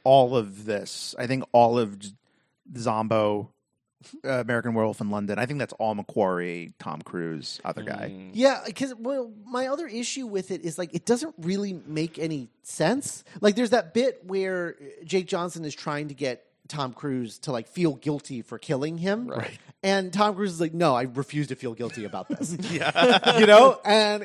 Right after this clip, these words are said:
Speaker 3: and, and then that's sort
Speaker 1: You,
Speaker 3: of the end of it.
Speaker 1: you kill Courtney B. Vance.
Speaker 3: Which
Speaker 1: Like, what
Speaker 3: is,
Speaker 1: choice did I have?
Speaker 3: yeah, which is the whole thing with, um, with, uh, American Werewolf in London is, like,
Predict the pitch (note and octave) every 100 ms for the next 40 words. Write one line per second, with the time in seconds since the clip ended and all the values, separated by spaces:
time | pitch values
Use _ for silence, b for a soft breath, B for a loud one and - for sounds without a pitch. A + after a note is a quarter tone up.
0 | - A3+ A3 G#3+ A3+ A#3+ B3+ - C#4+ C#4
1 | G#3 G3+ C4 C#4+ C#3+ D#3+ - F#3 F#3 F3+
2 | E3+ D#3+ D3+ C#3 D3 C3 - A#3 B3 C4
3 | C#4 D#3+ D3 C3+ G#2+ F#2+ A#3+ A#3 A#3 A3+
4 | G3+ A3 F3+ C4+ C4 A#3+ G#3+ G3+ - C#4+
5 | C4+ A3 F3+ F#3 F3 - - E3+ E3 D#3
6 | D3+ D3+ D#3 E3 - _ D3 D3 C#3 E3
7 | F3 E3+ D#3+ D3+ C3 C3 A#3 D#4 G#3 C#3+
8 | C#3 C3+ D#3 E3+